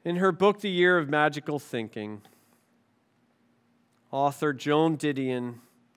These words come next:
tries to make sense of her world after the death of her husband, John Gregory Dunne. Didion marvels at the capacity of grief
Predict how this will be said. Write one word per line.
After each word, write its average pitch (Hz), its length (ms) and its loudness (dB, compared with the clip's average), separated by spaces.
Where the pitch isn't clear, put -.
tries 135 360 -4
to 143 100 -8
make 135 260 -4
sense 139 460 -4
of 127 160 -8
her 127 180 -4
world 120 580 -2
after 147 420 0
the 135 140 -4
death 127 380 -2
of 120 140 -8
her 120 140 -4
husband, 110 680 -10
John 123 440 -2
Gregory 113 420 -8
Dunne. 104 460 -10
Didion 190 380 2
marvels 165 720 2
at 143 180 -4
the 135 80 -12
capacity 147 800 -4
of 123 200 -8
grief 135 640 -10